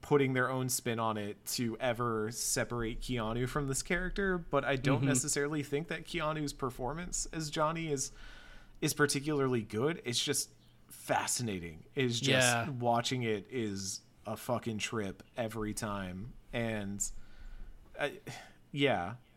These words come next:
Speaker 1: that is, that is Cyberpunk at the end of the day, where it's a game that I think has so many problems, and yet it is so fascinating to continue watching all these decisions play out and, and how they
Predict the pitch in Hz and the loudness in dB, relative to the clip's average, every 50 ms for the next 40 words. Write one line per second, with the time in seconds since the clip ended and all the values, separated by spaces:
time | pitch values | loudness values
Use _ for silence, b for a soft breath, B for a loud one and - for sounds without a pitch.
0 | - - - 156 - 180 208 190 190 175 160 156 - - - 196 196 185 170 - | -16 -14 -6 0 2 2 4 4 4 2 2 0 -2 0 2 2 2 2 2 2
1 | - 208 202 190 160 135 - 135 127 120 123 117 123 127 127 127 123 120 127 123 | 2 4 4 4 4 4 4 2 2 2 0 0 2 0 2 0 0 0 0 2
2 | 117 107 113 113 123 131 120 131 131 135 143 143 135 131 117 113 113 110 - - | 2 2 0 0 -2 -2 0 0 2 2 2 2 2 2 2 2 2 0 0 0
3 | 143 135 123 - 117 113 107 - - - 135 135 127 127 123 107 - - 117 120 | -2 -2 0 -2 -2 -2 0 0 0 0 0 0 0 0 -2 -4 -2 2 4 4
4 | 123 123 120 113 107 98 107 104 110 110 107 - - 117 113 110 104 - - - | 4 4 2 -2 -2 -4 -4 -4 -4 -4 -4 -4 -4 -4 -2 0 2 2 2 2
5 | - 123 120 123 120 120 - 117 113 110 110 - - 123 110 107 98 104 104 104 | 2 2 2 2 0 0 0 0 2 2 2 0 -2 0 0 0 0 -2 -4 -6
6 | 98 - - - 113 101 101 95 95 98 98 b b b b b b b b - | -8 -8 -6 -4 -4 -4 -2 -4 -6 -8 -10 b b b b b b b b -20
7 | - - - - 143 135 123 - - 127 127 123 165 151 117 110 110 107 110 113 | -16 -12 -6 -4 -2 -2 -2 -2 -2 -2 0 0 0 0 0 2 2 2 2 0
8 | - - 143 131 131 131 135 139 - - - 151 139 131 127 131 135 131 127 127 | 0 0 0 0 0 -2 -2 -4 -8 -4 0 2 4 4 4 4 2 2 0 0
9 | 127 127 127 123 131 127 127 139 143 139 127 - - 127 117 110 120 - 107 110 | -4 -6 -6 -4 -4 -4 -4 -4 -4 -4 -4 -4 -2 -2 -2 -2 -2 -2 -4 -4
10 | - - - - - - 156 135 127 123 123 123 - 135 123 117 113 113 - - | -6 -10 -14 -20 -8 -4 -2 0 0 0 -2 -4 -4 -4 -4 -4 -4 -6 -2 2
11 | - 123 127 135 143 151 160 160 160 170 175 | 4 6 6 6 4 2 0 -2 -2 -4 -4